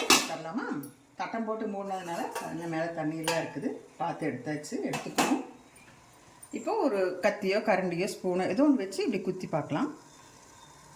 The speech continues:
ம், குத்தி பார்த்துட்டேன், ஒட்டவே இல்லை, நல்லா வெந்திருக்கு, வெந்திருக்குதுன்னு அர்த்தம்.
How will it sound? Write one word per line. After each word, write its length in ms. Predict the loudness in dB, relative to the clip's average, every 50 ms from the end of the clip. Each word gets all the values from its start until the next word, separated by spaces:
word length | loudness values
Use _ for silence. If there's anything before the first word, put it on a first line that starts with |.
| -18 -16 -16 -16 -16 -14 -8 -6 -2
ம், 120 | -2 -2 -4 -6 -14 -20 -20 -14 -8
குத்தி 220 | -8 -6 -6 -4 -4 -4
பார்த்துட்டேன், 440 | -4 -4 -6 -6 -4 -2 -2 -2 -4 -10 -16 -20 -20 -20 -20 -14 -6 -6 -6 -6 -6 -18 -8 0 2 4 4 4
ஒட்டவே 340 | 2 2 2 2 2 4 2 2 2
இல்லை, 200 | 0 0 0 0 -2 -4 -8 -14 -18 -20 -20 -20 -20 -20 -20 -20 -20 -20 -20 -20 -20 -20 -20 -16 -8 -4 -2
நல்லா 180 | 0 2 2
வெந்திருக்கு, 500 | 0 0 -2 -2 -4 -4 -6 -4 -4 -2 -2 0 0
வெந்திருக்குதுன்னு 580 | 0 0 -2 -2 -4 -4 0 2 4 4 4
அர்த்தம். 400 | 4 2 0 0 -2 -4 -4 -4